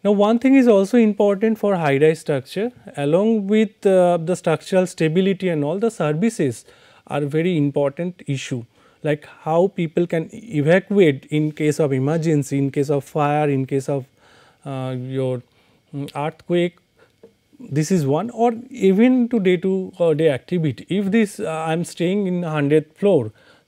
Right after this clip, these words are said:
and I just want to, uh, get down, so using stair we cannot think of this kind of, uh, you know, situation, uh, like, definitely we need some kind of vertical,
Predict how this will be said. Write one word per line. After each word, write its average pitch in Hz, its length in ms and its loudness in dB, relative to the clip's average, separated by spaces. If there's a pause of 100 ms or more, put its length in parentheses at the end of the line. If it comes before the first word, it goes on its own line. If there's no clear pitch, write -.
(120)
and 160 320 -6
I 156 280 0
just 151 280 2
want 151 280 0
to, 160 180 -2 (380)
uh, 156 80 -8
get 151 260 0
down, 127 320 0
so 139 380 -4
using 170 340 2
stair 175 460 0 (220)
we - 60 -20
cannot 175 300 -6
think 147 360 -2 (260)
of 143 540 -4
this 131 200 -6
kind 131 300 -2
of, 135 300 -4
uh, 123 580 -8 (100)
you 123 120 -10
know, 110 240 -12 (340)
situation, 143 800 -2 (600)
uh, 123 500 -8 (460)
like, 131 260 -6 (520)
definitely 175 480 -2
we 170 180 0
need 160 340 0
some 160 380 -4
kind 147 360 2
of 143 220 0
vertical, 143 560 -2